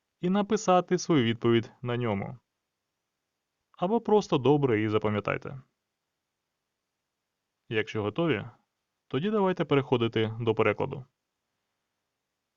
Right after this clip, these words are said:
Почнемо з речення номер один. Я зроблю це через годину. I will do it in an hour. Ще раз. I will do it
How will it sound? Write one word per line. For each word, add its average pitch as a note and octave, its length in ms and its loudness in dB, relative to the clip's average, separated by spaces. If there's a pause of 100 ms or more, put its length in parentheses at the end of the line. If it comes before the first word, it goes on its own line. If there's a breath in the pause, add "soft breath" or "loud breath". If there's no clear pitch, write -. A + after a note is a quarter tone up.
(160)
Почнемо G#3+ 520 0
з B2+ 60 0
речення D3 760 0
номер A2+ 280 0
один. A2+ 320 0 (720)
Я F#3 300 0
зроблю C#3+ 460 2
це G#2+ 400 -2 (320)
через A#2 380 0
годину. B2+ 560 0 (2250)
I C3 160 2
will G#2+ 160 4
do A2 140 0
it F3+ 260 0 (460)
in F#3 100 -2
an F3 100 0
hour. G#2+ 420 0 (2000)
Ще D3+ 240 -2
раз. - 360 -4 (640)
I D#3+ 160 0
will G#2+ 280 4
do G#2 260 2
it - 220 -16